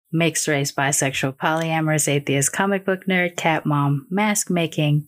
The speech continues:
Gulf Coast Cosmos comic book co-owning podcaster in this podcasting game. Uh, this is episode one eighteen, and you'll have to forgive me for being so groggy, sleepy.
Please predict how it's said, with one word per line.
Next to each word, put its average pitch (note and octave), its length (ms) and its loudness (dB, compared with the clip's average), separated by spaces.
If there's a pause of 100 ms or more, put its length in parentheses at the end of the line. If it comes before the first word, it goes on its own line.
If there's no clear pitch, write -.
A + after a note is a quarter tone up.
(100)
Gulf A3 240 -2
Coast G3+ 320 -2
Cosmos G3+ 580 0
comic G#3 400 -2
book - 240 -4
co-owning G3 1300 -2 (260)
podcaster C3 1000 0 (540)
in D#3 480 0 (160)
this C3+ 420 0 (180)
podcasting A2+ 1080 -2
game. C#3+ 340 -2 (200)
Uh, D#3 120 -2
this F#3 220 -2
is - 80 -2
episode E3 340 0
one E3 300 0
eighteen, E3 640 0
and D#3 220 2
you'll D#3 100 2
have E3 160 -2
to D#3 80 -2
forgive D3+ 380 0
me D#3 180 2
for D3+ 160 0
being D3 240 0
so C#3+ 240 0
groggy, D3 460 -2
sleepy. D3 680 0